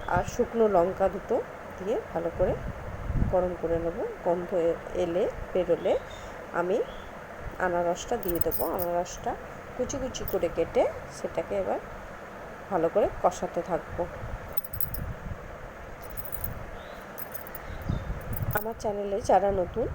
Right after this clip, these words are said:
তারা সাবস্ক্রাইব করবেন, আর লাইক আর কমেন্ট করতে একদম ভুলবেন না। এরপর আমি একটু নুন দিয়ে দিলাম আনারসের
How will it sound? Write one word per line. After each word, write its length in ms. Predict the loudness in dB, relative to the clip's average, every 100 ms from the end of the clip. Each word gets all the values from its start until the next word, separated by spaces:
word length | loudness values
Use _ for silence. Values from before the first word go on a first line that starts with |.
| -2
তারা 300 | 2 4 4 0 -8 -8 -6 -2
সাবস্ক্রাইব 540 | 0 0 6 6 6 6
করবেন, 360 | 4 6 2 0 -8 -12 -10 -4 4
আর 100 | 6
লাইক 420 | 8 8 8 6
আর 100 | 4 6
কমেন্ট 340 | 4 4 2
করতে 400 | 0 0 0 0 0
একদম 420 | -6 -4 -2 0 2
ভুলবেন 320 | 0 4 2
না। 160 | 2 -2 -4 -6 -6 -8 -10 -10 -10 -10 -4
এরপর 300 | 0 2 4
আমি 180 | 4 4
একটু 240 | 2 2 4
নুন 300 | 4 4 4
দিয়ে 180 | 6
দিলাম 360 | 6 6 6 4 -2 -8 -4
আনারসের 600 | 0 4 6 4 4 4